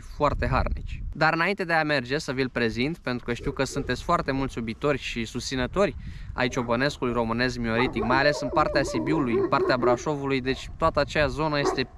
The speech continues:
plină de ciobănesc mioritic. Acolo au crescut și s-au dezvoltat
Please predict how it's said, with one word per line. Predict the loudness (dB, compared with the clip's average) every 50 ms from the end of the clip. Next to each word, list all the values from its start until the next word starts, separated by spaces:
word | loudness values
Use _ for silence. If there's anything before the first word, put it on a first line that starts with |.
| -12 -8
plină | -2 0 2 2 2 2 0 -2 -4 -8 -16 -18 -16 -14 -12 -8
de | -6 -4
ciobănesc | -2 -2 -2 0 0 0 2 2 2 2 0 -2 -8 -14 -14 -14 -10 -6
mioritic. | -2 2 2 4 2 2 0 -6 -4 -2
Acolo | 0 0 2 2 4 6 6
au | 6 4
crescut | 2 -2 -4 -4 -4 -6
și | -2 0
s-au | 2 2 2
dezvoltat | 0 -2 -2 -2 -2 -4 -2 0 0 0 0